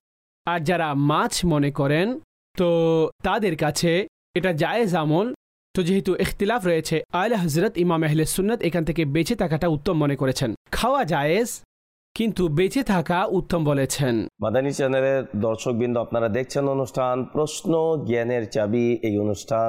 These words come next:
Speaker 2: আপনাদের প্রশ্নের মাধ্যমে সাজানো হয়েছে। টিভি স্ক্রিনের নাম্বার দেখানো হচ্ছে, এখনই কল করে নিজের প্রশ্ন রেকর্ড করিয়ে দিন। ইনশা আল্লাহুল করিম, বিভিন্ন পর্বে আপনাদের আসা প্রশ্ন আমরা অনুষ্ঠানে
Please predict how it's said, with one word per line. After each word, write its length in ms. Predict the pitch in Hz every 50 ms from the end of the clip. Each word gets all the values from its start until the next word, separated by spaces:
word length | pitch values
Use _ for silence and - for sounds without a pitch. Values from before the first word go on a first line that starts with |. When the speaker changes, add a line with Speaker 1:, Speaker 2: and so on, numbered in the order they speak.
| 110 - -
Speaker 2:
আপনাদের 380 | 107 101 - - 110 101 107 104 -
প্রশ্নের 400 | - 117 123 120 - - 135 135
মাধ্যমে 400 | 127 117 107 101 101 110 113 120 139 - - - - - _ _ _ _
সাজানো 440 | - - - 104 104 104 113 120 123 117
হয়েছে। 320 | 113 117 113 110 - 135 117
টিভি 280 | - - 135 135 151 151
স্ক্রিনের 420 | - - - 139 143 139 139 135 127 117
নাম্বার 240 | 113 113 117 123 113
দেখানো 320 | 107 110 110 113 120 120 123
হচ্ছে, 260 | 120 113 - - 123 117 117 - - - - _ _ _ - - -
এখনই 340 | 117 117 - 160 160 165 151 -
কল 200 | - 143 151 165 160 127
করে 260 | - 131 117 104 98 - - - - - _ _ - 113
নিজের 280 | 110 113 110 123 117 - -
প্রশ্ন 260 | 110 110 107 - - 117 110
রেকর্ড 360 | 101 101 - - 113 113 98 -
করিয়ে 280 | - 113 117 123 131 123
দিন। 160 | 117 135 131 123 127 -
ইনশা 460 | 151 156 151 139 - - 139 131 131 131 131 131 -
আল্লাহুল 420 | - 120 113 113 117 107 110 113 104
করিম, 340 | 92 - 107 113 123 123 123 120
বিভিন্ন 280 | 107 123 123 156 156 160 156 -
পর্বে 300 | 151 123 117 110 107 107 101 101 - - - - _ _
আপনাদের 380 | - 104 - 107 117 104 110 104
আসা 240 | 104 101 - 107 104 - -
প্রশ্ন 260 | 113 123 117 - - 156 139 117
আমরা 140 | 107 107 107
অনুষ্ঠানে 460 | 104 104 104 98 - - 104 104 127